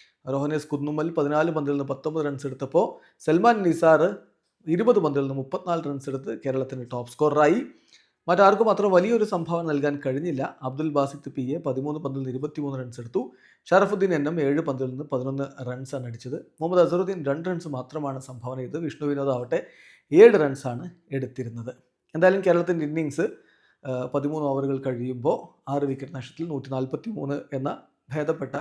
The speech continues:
ഒരു സ്കോറിൽ തന്നെയാണ് എത്തിച്ചേർന്നത്. മറുപടി ബാറ്റിങ്ങിൽ, ആ, ഗോവ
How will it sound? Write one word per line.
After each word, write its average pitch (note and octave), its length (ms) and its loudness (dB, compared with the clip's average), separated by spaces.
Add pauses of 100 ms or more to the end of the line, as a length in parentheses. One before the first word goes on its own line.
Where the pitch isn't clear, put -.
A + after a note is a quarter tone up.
(120)
ഒരു C3 260 -8
സ്കോറിൽ C3+ 400 -6
തന്നെയാണ് B2 400 -6 (120)
എത്തിച്ചേർന്നത്. B2+ 640 -6 (640)
മറുപടി A3+ 280 8
ബാറ്റിങ്ങിൽ, F3+ 680 6 (400)
ആ, - 20 -6 (840)
ഗോവ F#3 400 8